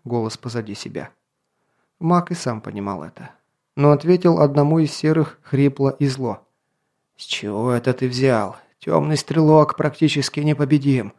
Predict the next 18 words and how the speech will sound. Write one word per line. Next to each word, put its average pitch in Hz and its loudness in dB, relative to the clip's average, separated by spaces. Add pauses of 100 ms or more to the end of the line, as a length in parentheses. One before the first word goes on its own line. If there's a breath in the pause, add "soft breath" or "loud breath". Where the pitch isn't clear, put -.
(520)
До 180 -6
сих - -2
пор 185 4
никто 175 4
точно 165 0
не 151 0
знает, 156 2
чем 147 0
его 143 2
можно 139 2
повредить. 139 -2 (580)
Любые 120 2
раны 135 4
на 131 0
его 131 2
шкуре 139 -2
затягиваются 127 -2
мгновенно, 131 -2